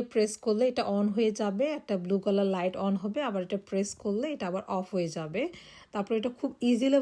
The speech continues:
ভাবে মোবাইলটাকে হোল্ড করা যায়, এত টানাটানিও করতে হয় না। আর এটার হলো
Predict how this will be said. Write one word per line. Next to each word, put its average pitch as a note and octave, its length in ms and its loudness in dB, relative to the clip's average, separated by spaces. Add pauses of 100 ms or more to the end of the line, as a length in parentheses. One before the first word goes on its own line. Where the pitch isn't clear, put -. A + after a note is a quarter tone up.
ভাবে A3+ 200 2 (160)
মোবাইলটাকে G3 560 0
হোল্ড G3 200 2 (120)
করা G3 200 0 (140)
যায়, F3+ 200 -4 (120)
এত - 100 -10 (120)
টানাটানিও F3+ 600 -2
করতে F3+ 320 -2
হয় E3 300 -6
না। F3 80 -4 (300)
আর G3+ 100 4 (180)
এটার A#3+ 260 2
হলো A#3 140 6